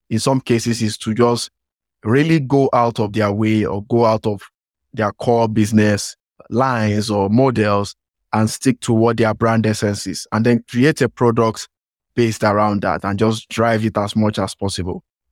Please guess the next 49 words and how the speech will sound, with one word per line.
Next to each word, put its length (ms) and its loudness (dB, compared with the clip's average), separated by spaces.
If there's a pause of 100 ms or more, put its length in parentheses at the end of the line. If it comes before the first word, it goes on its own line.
(180)
I 60 -4
mean, 140 4
it's 100 2
not 320 0 (120)
easy 280 2
work. 400 0
It 140 -8
is 100 -6
not 280 -2
magic. 440 -4
It's 160 -10
marketing, 580 -2 (100)
like 240 2
they 180 2 (460)
typically 380 2
would 200 2
say. 280 0 (440)
But 260 2 (220)
I, 520 0
I, 80 2
I 40 2
think 220 0
I 160 2
agree 200 -2
with 300 -2
you 220 -2 (520)
on 520 2 (520)
the, 180 -2 (160)
with 100 0
the 60 2
fact 220 -2
that 160 2
a 40 0
lot 280 2
of 80 -4
work 220 0
still 220 -2
needs 200 0
to 100 -14
be 120 -8
done. 340 -2 (640)
And 220 0
I 100 0
personally 480 2
think 220 0
it 60 0
shouldn't 360 0
be 80 -2
rushed. 480 -4